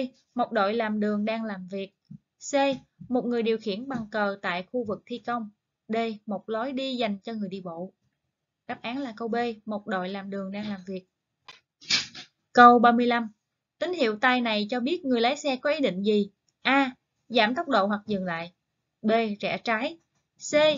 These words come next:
Quay đầu xe. D. Rẽ phải. Đáp án là câu D. Rẽ phải. Câu ba mươi sáu. Nếu bạn đang kéo một xe cắm trại hoặc xe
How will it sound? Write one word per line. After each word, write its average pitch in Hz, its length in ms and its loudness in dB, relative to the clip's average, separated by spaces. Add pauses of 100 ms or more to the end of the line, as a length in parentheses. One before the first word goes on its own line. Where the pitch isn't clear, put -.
(100)
Quay 262 180 0
đầu 202 220 -2
xe. 262 340 -2 (240)
D. 233 60 -2 (260)
Rẽ 196 220 -6
phải. 202 360 -6 (720)
Đáp 240 120 -4
án 247 200 -4
là 247 140 -6
câu 226 140 -2
D. 220 60 0 (380)
Rẽ 180 260 -12
phải. 202 340 -8 (1800)
Câu 233 200 12
ba 226 120 12
mươi 233 160 6
sáu. 233 380 0 (380)
Nếu 302 120 -2 (120)
bạn 214 180 0
đang 240 180 0
kéo 269 280 -2
một 285 200 -4
xe 240 180 -4
cắm 262 240 -6
trại 190 240 -2
hoặc 190 200 -10
xe 226 180 -8